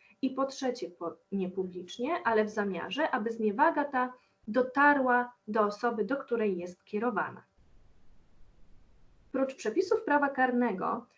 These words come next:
także prawo cywilne może być wykorzystane jako instrument, e, zwalczania mowy nienawiści.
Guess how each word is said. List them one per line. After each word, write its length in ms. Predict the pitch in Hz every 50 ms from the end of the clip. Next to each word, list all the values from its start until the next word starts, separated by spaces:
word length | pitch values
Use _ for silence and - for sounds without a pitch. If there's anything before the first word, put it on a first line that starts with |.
| _ _ -
także 280 | 285 294 339 339 359
prawo 340 | 349 320 302 302 285 285 -
cywilne 480 | - - 269 247 277 302 285 285 269 240
może 220 | 226 226 220 214
być 200 | 202 202 202 220
wykorzystane 640 | 247 269 - 302 285 262 262 - - 214 208 214 240
jako 300 | 247 240 240 - - -
instrument, 920 | - 233 226 226 220 - - - 294 302 294 233 196 175 185 233 269 277 - - - - - _ _
e, 260 | 208 196 190 196 196
zwalczania 760 | 190 196 202 247 262 294 285 - - 233 214 208 208 220 240
mowy 300 | 226 226 233 233 233 247
nienawiści. 760 | 240 233 226 220 214 202 185 170 - - - - - - -